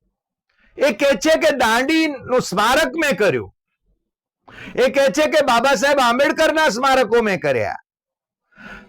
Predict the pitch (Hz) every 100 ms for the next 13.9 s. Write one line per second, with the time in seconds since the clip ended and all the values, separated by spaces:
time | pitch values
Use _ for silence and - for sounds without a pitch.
0 | _ - - 220 277 311 214 311 320 330
1 | 330 311 294 254 269 277 277 269 214 214
2 | 170 151 110 104 _ _ _ _ _ _
3 | _ - _ 143 269 254 - 202 165 -
4 | 143 - 104 - - - _ _ _ _
5 | _ _ _ _ _ _ _ _ _ _
6 | _ _ _ _ _ _ - 131 214 214
7 | 202 233 247 269 208 208 254 254 220 190
8 | 185 220 233 254 202 156 208 214 - 185
9 | 190 202 202 180 156 110 _ _ _ _
10 | _ _ 107 139 185 170 - - _ _
11 | _ _ _ _ _ _ _ 113 220 320
12 | 370 330 - 277 240 190 190 233 240 240
13 | 220 220 208 190 185 165 143 131 143